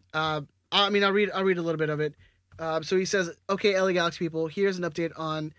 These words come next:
Pavone's news today and what that means, uh, what the L A Galaxy F O thinks and what's, uh, wants to do in the story. This is only a legal update." So it's only, like, what's going on in the legal proceedings. Uh, he says, "First, uh, it is official. The prosecutor's office in Cordoba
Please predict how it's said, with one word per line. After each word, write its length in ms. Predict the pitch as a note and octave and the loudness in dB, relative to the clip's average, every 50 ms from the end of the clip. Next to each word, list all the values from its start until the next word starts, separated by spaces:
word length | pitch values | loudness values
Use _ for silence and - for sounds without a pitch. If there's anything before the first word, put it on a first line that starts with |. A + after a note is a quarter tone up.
| _ _ _ _ _ - | _ _ _ _ _ -4
Pavone's 440 | F3 E3+ D#3+ E3+ E3+ E3 D#3+ D#3 | -4 -2 -2 -2 -2 -4 -4 -4
news 220 | E3+ E3+ E3+ E3 - | -2 -2 -2 -2 -2
today 240 | E3 D#3+ D#3 D#3 D3+ | -2 0 0 0 -2
and 140 | D3+ D#3 D3 | -2 -4 -4
what 160 | D#3 D#3+ D#3 | -6 -6 -4
that 160 | E3 D#3 D3+ | -6 -6 -6
means, 400 | D3+ D3+ D3 C#3+ C#3+ C#3+ C#3+ - _ _ _ _ _ _ _ _ - | -6 -6 -6 -4 -6 -6 -8 -12 _ _ _ _ _ _ _ _ -10
uh, 240 | C#3+ C#3+ C#3+ C#3+ | -8 -6 -6 -4
what 220 | D3 D3+ E3+ E3 - | -4 -4 -4 -4 -4
the 120 | D#3+ D#3 | -4 -4
L 100 | D#3 D#3 | -4 -2
A 40 | D#3 | -4
Galaxy 460 | D3 D3+ D3 D3+ D3 - - D3+ D3 | -4 -4 -6 -6 -8 -10 -10 -8 -10
F 140 | D3 C#3+ - | -8 -4 -2
O 100 | G#3+ G#3+ | -2 0
thinks 300 | G3+ - G#3 G3+ F#3 - | 0 0 -2 -2 -2 -4
and 120 | F3 D#3+ | -4 -4
what's, 340 | E3 E3 D#3+ - - - - _ _ _ - | -4 -4 -6 -8 -12 -18 -18 _ _ _ -6
uh, 200 | E3 D#3+ D#3 D#3 D#3 | -4 -4 -4 -2 -2
wants 240 | F3 F#3+ F#3 - | -2 -4 -4 -4
to 100 | - - | -8 -8
do 160 | E3+ F3+ F3 F3 | -4 -2 0 0
in 60 | E3+ | 0
the 60 | D#3+ | -2
story. 460 | D3 - - E3+ D#3+ D#3 D#3 D#3+ D#3 - _ _ _ _ | -6 -6 -4 -2 -2 -2 -2 -4 -6 -10 _ _ _ _
This 140 | - F3 - E3+ | -8 -8 -8 -10
is 80 | D#3+ - | -8 -4
only 340 | F#3+ G3+ G#3 G#3+ G#3+ G#3 F#3+ - | -2 0 2 2 2 0 0 0
a 140 | F3+ E3 | -2 -2
legal 340 | D3+ D3+ F3 F#3+ F3+ E3 D#3 | 0 0 -2 -2 0 -2 -2
update." 340 | D#3 D3+ C#3+ - C#3+ B2 - | -4 -6 -8 -10 -12 -12 -10
So 60 | - | -12
it's 100 | D#3+ D3+ | -10 -6
only, 240 | F3+ G3+ G#3+ A3 G#3+ | -4 -2 0 0 0
like, 160 | G3+ F#3+ F3+ - | 0 -2 -4 -4
what's 260 | - F3+ E3+ E3 - | -4 -4 -4 -4 -4
going 180 | - F3 E3+ D#3+ | -6 -6 -6 -4
on 160 | D#3+ D#3+ D#3 | -6 -6 -6
in 140 | D3+ D3 D3 | -6 -6 -8
the 60 | D3+ | -8
legal 160 | D#3 D#3 - | -10 -12 -12
proceedings. 520 | - C#3+ - - D3 C#3+ C#3 C#3 C#3 - - _ _ _ _ _ _ _ _ - - _ _ _ _ _ - - _ - | -16 -14 -12 -10 -8 -8 -8 -8 -10 -12 -16 _ _ _ _ _ _ _ _ -20 -20 _ _ _ _ _ -20 -18 _ -8
Uh, 160 | D3 D3 C#3+ | -4 -2 -2
he 80 | D#3 E3 | -2 -2
says, 180 | D#3+ F3 E3 D3 | -2 -2 -4 -2
"First, 420 | - - B3+ C4 B3 - - - - _ _ _ _ _ _ | 2 4 6 6 4 2 -2 -16 -20 _ _ _ _ _ _
uh, 180 | - E3+ E3 E3 F3 | -2 0 0 2 2
it 100 | F#3+ F3+ | 0 -2
is 80 | E3+ | -2
official. 380 | D#3 D3 G3 F#3+ - G#3 G3 F#3 | -2 -2 -2 -2 0 -2 -2 -2
The 80 | F3 E3+ | -4 -4
prosecutor's 560 | - F3+ F3 E3+ - - F#3+ E3+ F3 E3+ - | -4 -6 -6 -6 -6 -6 -4 -4 -4 -4 -6
office 360 | - E3 D#3+ D#3 E3 E3 D#3+ - | -6 -8 -6 -6 -6 -6 -6 -6
in 180 | E3+ D#3+ D#3 | -6 -8 -6
Cordoba 680 | D3 - E3+ D#3+ D#3 E3+ E3+ E3+ E3 E3+ F3 E3 E3 | -4 -4 -4 -2 -2 -2 -2 -2 -2 -2 -4 -4 -6